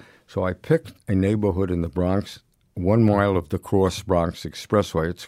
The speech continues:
called East Tremont. And I found people, like fifteen thousand of them, that he had evicted. You know, he evicted for his highways two hundred and fifty thousand people. For his urban renewal projects, he evicted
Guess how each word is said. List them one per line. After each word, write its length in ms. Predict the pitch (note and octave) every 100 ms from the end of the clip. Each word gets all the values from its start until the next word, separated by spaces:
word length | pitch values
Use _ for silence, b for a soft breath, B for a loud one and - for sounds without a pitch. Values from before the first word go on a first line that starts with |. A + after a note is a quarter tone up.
| _
called 280 | - E2 D#2
East 280 | E2+ - -
Tremont. 500 | B2 A#2+ F2 E2 - B B B B B -
And 160 | G2
I 120 | F#2+
found 640 | F#2 - C3 D3 D3+ C3 -
people, 480 | A#2+ A2+ - A2 G#2 -
like 240 | E2 E2
fifteen 580 | - C3+ - - G#2+ G2
thousand 640 | - G2 G2+ G#2 F2+ E2
of 140 | D#2+ D#2+
them, 260 | D#2 D#2+ b b b
that 160 | - E2+
he 220 | D#2+ G2+
had 100 | F#2+
evicted. 520 | E2+ D#2 A#2+ A#2+ F2+
You 60 | A2+
know, 120 | A2+
he 240 | G2+ F3+ F3+
evicted 540 | A2 C3 - F#2 E2 b b b b
for 320 | - G#2+ F#2+
his 220 | G2 F#2
highways 540 | A#2+ E3+ A2+ F2 E2 - b
two 200 | - G3
hundred 380 | D3+ D#3 C#3 G2
and 100 | F#2+
fifty 400 | - D#3 - G#2
thousand 640 | - A#2 F#3 B2+ - G#2
people. 400 | - F3 E3+ E2+ B B B
For 180 | A#2+ G#2
his 160 | G#2
urban 420 | B2+ F3 D3+ B2
renewal 400 | G#2+ G#2 D3+ E3+ C3+
projects, 500 | G#2+ G2 - G#2 -
he 140 | B2
evicted 580 | A2+ G2+ C3+ - A#2+